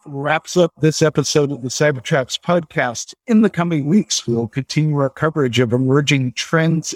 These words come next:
in a variety of areas, including digital misconduct, cyber safety, cybersecurity, privacy, and the challenges of high-tech parenting. Along the way, we'll talk to a growing collection of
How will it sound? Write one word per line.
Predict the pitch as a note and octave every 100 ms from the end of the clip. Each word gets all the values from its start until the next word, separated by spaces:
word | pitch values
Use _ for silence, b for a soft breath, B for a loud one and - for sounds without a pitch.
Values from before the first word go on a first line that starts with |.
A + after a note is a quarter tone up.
| -
in | C3
a | A#2+
variety | A2 A2+ A2+ B2+ C3+ B2
of | A2 _ -
areas, | D#3+ F3+ G3 - - _ _ _ -
including | D3 C3 - E3 D3+ D3 A#2+
digital | D#3 D#3 D3 C#3+
misconduct, | B2+ - F#3+ F3+ A2+ -
cyber | - D#3 D#3 C3
safety, | - D3+ C3 A2+
cybersecurity, | G2+ - - C#3 C3 - B2 - D#3 C#3 A#2+ G#2+ -
privacy, | D#3 D3 - C3+ A#2 _ _ _
and | B2+ B2
the |
challenges | A2 - F#3+ F#3 D3+ A2+ A2 -
of | G#2
high-tech | B2 C3 C3+ -
parenting. | C#3 D3 C3+ - - _ _ _ _ -
Along | C3 D#3+ E3+
the | D#3+
way, | D#3+ G#3
we'll | G#3 C3+
talk | - B2+
to | - C3+
a |
growing | A#2+ B2 C3+ C#3+ C3
collection | - C#3 C#3 -
of | C3+